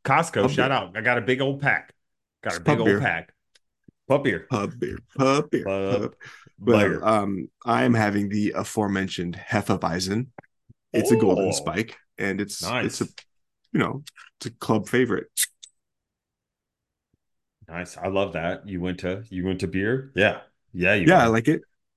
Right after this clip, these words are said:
Speaker 1: Yeah.
Speaker 2: I do. I like it. Let's
Speaker 1: Um,
Speaker 2: go. Um, how do you wanna
Speaker 1: what you
Speaker 2: do
Speaker 1: got?
Speaker 2: this? Do you, do you have any proposed format for this? Um,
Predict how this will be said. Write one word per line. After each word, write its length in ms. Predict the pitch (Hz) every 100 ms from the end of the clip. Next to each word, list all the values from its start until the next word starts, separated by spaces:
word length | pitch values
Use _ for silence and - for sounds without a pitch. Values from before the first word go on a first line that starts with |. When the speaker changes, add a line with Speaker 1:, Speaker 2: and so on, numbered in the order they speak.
| _ _ -
Speaker 1:
Yeah. 160 | 92 120
Speaker 2:
I 40 |
do. 220 | 143 113 113
I 60 |
like 240 | 120 123 120
it. 140 | - _ _ _ _ - _ _
Let's 280 | - 104 95
Speaker 1:
Um, 60 | 87
Speaker 2:
go. 600 | 151 143 135 135 120 98
Um, 580 | 127 120 113 107 107 110 _ -
how 100 | 135
do 60 | 147
you 60 |
wanna 140 | 143 123
Speaker 1:
what 80 |
you 60 | 110
Speaker 2:
do 40 |
Speaker 1:
got? 120 | 113 123
Speaker 2:
this? 120 | -
Do 60 | 123
you, 120 | 120
do 140 | 113 123
you 40 |
have 80 | 123
any 100 | 127
proposed 800 | 123 123 - 120 117 123 - - _ _ _ _ _ _ - -
format 440 | 113 110 123 127
for 140 | - 143
this? 640 | 127 151 147 - - - 95
Um, 520 | 104 95 95 92